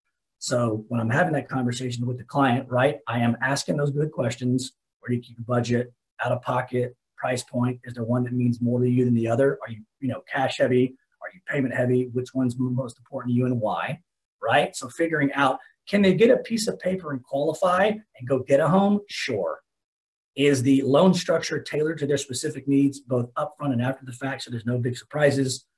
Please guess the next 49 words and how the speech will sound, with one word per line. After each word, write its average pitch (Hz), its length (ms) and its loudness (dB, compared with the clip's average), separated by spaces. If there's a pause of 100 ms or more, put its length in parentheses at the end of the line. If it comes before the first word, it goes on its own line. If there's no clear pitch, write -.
(220)
You 120 80 -6
eliminate 120 400 0
all 120 120 0
the 107 120 -2
risk 131 300 -2
and 117 100 -6
you 113 100 -4
get 123 140 -18
into - 100 -20 (100)
Dave's 165 220 -4
piece 113 260 -6
where, 117 140 -4
like, 110 220 -4
hey, 139 380 4 (600)
then 160 140 6
after 220 260 2
you 175 140 -2
get 143 280 -4
all 147 200 6
that 139 200 2
stuff, 190 360 4
which 143 180 -6
is, 127 160 -6
you 139 60 4
know, 117 100 4
what, 120 340 2
what 180 120 6
are 202 80 6
their 190 140 6
goals? 113 440 0
What 139 140 -2
are - 20 2
their 156 160 4
numbers? 107 560 -4
So 131 140 -10
you're 123 160 0
exactly 139 360 0
trying 131 180 -4
to 117 60 -6
figure 127 220 -10
out 123 60 -4
how 120 60 -6
to 117 40 -6
put 127 160 -16
it 123 40 -20
together 127 280 -10
for - 120 -20
the - 100 -20
client. 135 360 -2